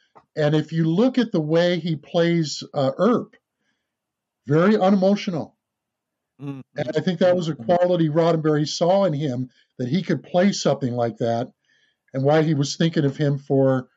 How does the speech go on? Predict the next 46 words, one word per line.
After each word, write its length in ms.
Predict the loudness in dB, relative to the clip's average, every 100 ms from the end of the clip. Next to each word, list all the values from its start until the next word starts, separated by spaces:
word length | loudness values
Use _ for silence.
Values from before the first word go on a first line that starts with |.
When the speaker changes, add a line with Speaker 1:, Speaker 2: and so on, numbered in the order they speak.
| _
Speaker 1:
Spock. 640 | -18 -4 0 2 0 -6 -20 _ _ _ -12
But 80 | -2
there 100 | 0
was 160 | 2
always 300 | 2 4 2
a 40 | 2
lot 220 | 2 4
of, 200 | 2 2
uh, 300 | 2 2 0 -4 _ _ _
uh, 180 | -6 -4
debate 420 | -2 -2 2 2 2
about, 320 | 2 0 0
"Oh, 160 | -2 -2
come 200 | -2 0
on, 460 | 2 0 -2 -8 -10
DeForest 420 | -4 0 0 0
Kelley 240 | 0 0
couldn't 220 | -2 -2 0
have 60 |
been 140 | 0 0
on 140 | 0
the 80 | 0
list." 420 | 0 0 -4 -16 _ _ _
I've 160 | -6 0
got 180 | 0 2
the 80 | 2
memo. 260 | 2 4
I 60 | 2
was 180 | 0 -2
just 220 | -6 0
looking 240 | 0 0
at 140 | 0 -2
it 60 |
before 240 | -4 -6 -4
we 100 | -2
did 160 | -2
the 80 | -6
show. 380 | -4 -2 -2 -4 _ _ _ _ _ -2
From 180 | 0
Gene 180 | 2 0
Roddenberry 600 | 2 2 2 2 2 2 0
from, 360 | 0 0 2
uh, 280 | 2 2 0 -4 _ _ _
October 520 | -4 -4 0 0 2
of 80 | 0
sixty-four, 760 | -2 -6 -6 -2 2 2 0